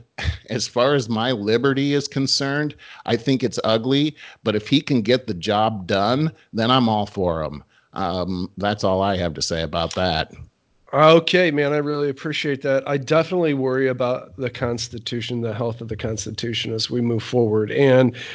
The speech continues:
Speaker 2: we are right now in a state of, uh, do or die. And I mean, seriously.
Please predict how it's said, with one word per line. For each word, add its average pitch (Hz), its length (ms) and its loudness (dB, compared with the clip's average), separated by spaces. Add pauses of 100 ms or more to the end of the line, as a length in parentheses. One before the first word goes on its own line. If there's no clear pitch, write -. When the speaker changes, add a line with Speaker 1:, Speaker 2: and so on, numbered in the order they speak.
(120)
Speaker 2:
we 143 260 8
are 135 160 8
right 135 340 4
now 131 300 2
in 131 260 0
a 127 140 0
state 131 540 -2
of, 123 480 0
uh, 135 120 6
do 151 220 6
or 165 80 8
die. 151 380 2 (360)
And 143 440 2
I 143 100 2
mean, 135 440 2
seriously. - 640 -2